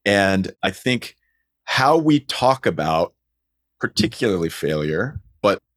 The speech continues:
turning that around into learning really gives you an opportunity to open up discussion in a, in an organization around things that have, you know, they're uncomfortable. And we talk a lot about psychological safety, et cetera. And yes, there are things that literally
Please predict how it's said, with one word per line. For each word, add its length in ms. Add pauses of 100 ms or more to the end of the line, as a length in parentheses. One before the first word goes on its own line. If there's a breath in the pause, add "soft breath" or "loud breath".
(260)
turning 300
that 180
around 440
into 300
learning 560 (380 loud breath)
really 480 (200)
gives 260
you 80
an 60
opportunity 520
to 140
open 320
up 120
discussion 460
in 120
a, 120
in 200
an 200
organization 920 (380 loud breath)
around 360
things 240
that 140
have, 300
you 80
know, 280 (260)
they're 140
uncomfortable. 720 (460 soft breath)
And 320
we 120
talk 220
a 40
lot 140
about 180
psychological 640
safety, 600
et 120
cetera. 380 (240 loud breath)
And 120
yes, 220
there 100
are 140
things 320
that 180 (100)
literally 600